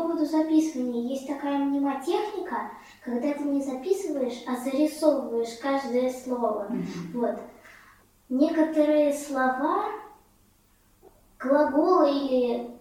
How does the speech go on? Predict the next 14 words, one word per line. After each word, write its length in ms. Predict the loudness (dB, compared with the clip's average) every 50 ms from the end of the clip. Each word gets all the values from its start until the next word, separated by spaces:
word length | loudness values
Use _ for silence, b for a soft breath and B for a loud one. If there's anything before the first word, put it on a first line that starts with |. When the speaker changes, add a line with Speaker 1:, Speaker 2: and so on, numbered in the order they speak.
| -12
Speaker 1:
ещё 260 | -12 -10 -8 -8 -8 -6
сложнее, 400 | -6 -6 -6 -4 -4 -4 -6 -4
предлоги. 920 | 0 2 2 2 4 4 4 6 8 6 6 4 2 2 0 0 -2 -4 -4
Speaker 2:
Мгм. 580 | -2 -2 0 0 0 0 0 0 0 0 2 4
Speaker 1:
Вот. 220 | 4 2 2 0 -6 -10 -14 -18 -20 -18 -16 -14 -2 2
Ты 400 | 4 6 6 6 6 6 4 2
пока 400 | 2 2 2 4 4 4 4 4
придумываешь 1500 | 4 2 0 0 0 0 0 2 2 0 0 -2 -4 -6 -6 -6 -4 -4 -4 -4 -2 0 0 2 0 0 -2 -4 -10 -14 -18 -20 _ _
ассоциацию, 2750 | 2 2 2 2 0 -4 -12 -14 -14 -16 -4 0 2 4 4 4 2 0 -4 -8 -12 -16 -20 -20 -14 -6 -2 0 2 2 2 0 0 -2 -2 -2 -2 -2 -4 -6 -10 -12 -14 -16 -12 -8 -4 -2 -2 -2 -2 -2 -4 -6 -8 B B B B B B B B B -6
э, 240 | -2 -2 0 0 0 0
как 220 | 2 2 2 0 0
это 100 | -2 -2 -2
можно 320 | 0 -2 -2 -2 -2 0
Speaker 2:
Мгм. 300 | 0 0 0 -2 -2 -4